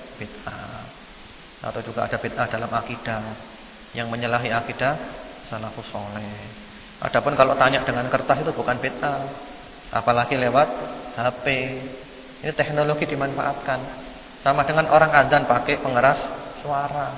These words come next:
Kita bukan beribadah kepada Allah dengan pengeras suara, tapi kita memanfaatkan fasilitas nikmat dari Allah dinikmati. Sama dengan orang naik mobil, naik sepeda motor, naik pesawat. Haji naik pesawat itu bid'ah.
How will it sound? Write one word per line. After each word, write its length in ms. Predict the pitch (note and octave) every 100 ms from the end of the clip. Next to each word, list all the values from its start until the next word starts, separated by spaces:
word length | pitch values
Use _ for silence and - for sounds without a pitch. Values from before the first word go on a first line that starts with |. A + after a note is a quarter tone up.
| C3+ - - - - -
Kita 240 | - - -
bukan 240 | - F3+ D#3
beribadah 560 | D3 C#3+ C#3 F3 D#3+
kepada 240 | D3+ C#3+ C#3+
Allah 160 | E3
dengan 200 | C#3 C#3 C#3+
pengeras 280 | D#3 D3+ D3+
suara, 380 | D#3 D#3 D3 C3+ D3 - - - - - -
tapi 200 | D3 D3+
kita 200 | D#3 F3
memanfaatkan 880 | D#3+ D#3 D#3 - C3 C3 - E3 D#3+
fasilitas 880 | D3+ D#3 D3 D#3 - D3 C#3+ - C#3
nikmat 480 | E3 - D#3 F3 F3
dari 240 | C3 C3
Allah 480 | - D#3 D#3 C#3 -
dinikmati. 720 | B2 B2 - C3 B2+ - C3+ - - - - - - - - - - - -
Sama 240 | A#2 C3+ D#3
dengan 240 | D#3+ D3+
orang 180 | D3+ D3
naik 160 | C#3+
mobil, 320 | D3 C#3+ - C#3+
naik 220 | C#3 C#3
sepeda 240 | C#3+ C3
motor, 160 | D3 D3+
naik 160 | C3+
pesawat. 420 | C#3 D3 C#3+ C#3+ C#3 - - - - - - - - - - - - -
Haji 160 | B2+ D#3+
naik 180 | D#3 C#3+
pesawat 280 | E3 D#3 D3+
itu 120 | E3 E3+
bid'ah. 400 | B2+ C3 A#2